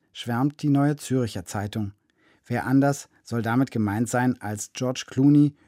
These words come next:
über den Urs Bühler Folgendes weiß: „Nun also tritt dieser Kerl keck und klassisch zugleich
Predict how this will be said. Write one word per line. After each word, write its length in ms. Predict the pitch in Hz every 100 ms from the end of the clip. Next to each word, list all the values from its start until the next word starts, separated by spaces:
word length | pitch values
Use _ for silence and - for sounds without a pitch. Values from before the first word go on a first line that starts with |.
| _
über 180 | 120 117
den 260 | 120 110 -
Urs 260 | 113 101
Bühler 400 | - 123 123 135
Folgendes 560 | 131 131 127 135 131 -
weiß: 380 | 120 127 - - _ _ _ _ _ _ -
„Nun 220 | 180 202
also 380 | 120 127 147 -
tritt 360 | - - 180
dieser 280 | 139 107 95
Kerl 420 | - 113 123 139 - -
keck 260 | 151 156
und 200 | 107 95
klassisch 560 | - 107 117 - 110 -
zugleich 560 | - 104 104 131 139